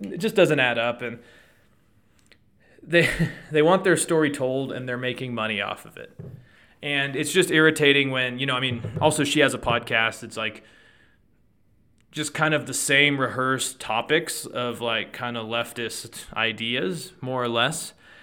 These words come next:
But it's coming from someone who's just not really a great speaker, and you can tell she's just doing it to do it. I, I just, I just don't understand this too. And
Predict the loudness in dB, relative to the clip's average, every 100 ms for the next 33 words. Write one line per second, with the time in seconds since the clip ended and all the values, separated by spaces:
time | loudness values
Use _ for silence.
0 | -20 _ -2 -2 0 -2 0 2 2 0
1 | 0 0 0 -2 -2 -6 -6 -10 -6 -6
2 | -2 -2 -2 0 0 0 -2 -4 -4 0
3 | 0 0 -4 -8 -8 -4 -2 -2 -6 -10
4 | -8 -8 -10 -12 -18 _ _ _ -6 -4
5 | -4 -4 -8 -12 -10 -4 -2 -2 -2 0
6 | 2 2 2 2 2 4 4 4 0 -2
7 | -2 -4 -4 -8 -10 -8 -10 -10 -20 -20
8 | _ -2 0 0